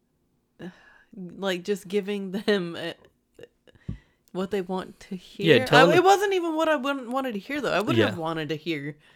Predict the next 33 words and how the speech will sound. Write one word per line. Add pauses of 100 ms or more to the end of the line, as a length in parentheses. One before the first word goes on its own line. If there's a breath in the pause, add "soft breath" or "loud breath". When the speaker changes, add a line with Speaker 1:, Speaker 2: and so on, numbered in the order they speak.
(160 soft breath)
Speaker 1:
"You're
Speaker 2:
Mm-hmm.
Speaker 1:
perfect
the
way
you
are."
I
didn't
want
that. (760)
I,
I
did
want
the
sup-,
an
act-, (120)
actual (260)
support (240)
Speaker 2:
Right. (200)
Speaker 1:
from, (100)
from
somebody
that,
from
my
partner,
from
my
now
partner,